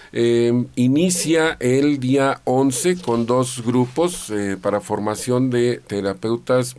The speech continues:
más bien de técnicos en terapias alternativas, ¿sí? Son,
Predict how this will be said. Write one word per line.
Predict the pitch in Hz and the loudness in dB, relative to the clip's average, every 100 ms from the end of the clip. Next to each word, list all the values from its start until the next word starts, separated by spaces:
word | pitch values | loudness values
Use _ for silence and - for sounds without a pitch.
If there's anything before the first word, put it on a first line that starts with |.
| - | -8
más | 104 107 | -6 -4
bien | 113 110 | -2 0
de | 104 | 0
técnicos | 123 156 160 - 104 | 0 0 0 -4 -6
en | 95 | -6
terapias | 92 104 - 113 | -2 -2 -2 -6
alternativas, | 101 90 87 87 90 117 151 - - - - - | -6 -8 -6 -6 -2 0 0 -4 -16 -20 -20 -18
¿sí? | - 107 123 | -6 -2 -2
Son, | 127 131 135 139 123 | -2 0 2 2 0